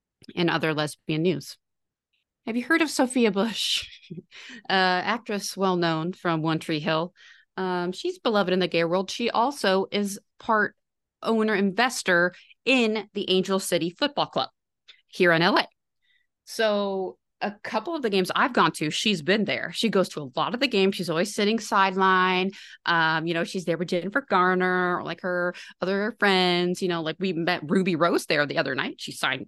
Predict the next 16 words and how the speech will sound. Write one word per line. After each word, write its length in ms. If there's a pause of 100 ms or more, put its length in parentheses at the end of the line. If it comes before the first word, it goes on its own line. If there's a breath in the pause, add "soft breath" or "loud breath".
my 380 (140)
hat. 220 (540 loud breath)
Um, 360 (720)
so 100
she's 220
just 140
always 180
hanging 420
there. 460 (320 loud breath)
And 120
there's 120
always 280
been 240
these 220
kinda 380
like, 440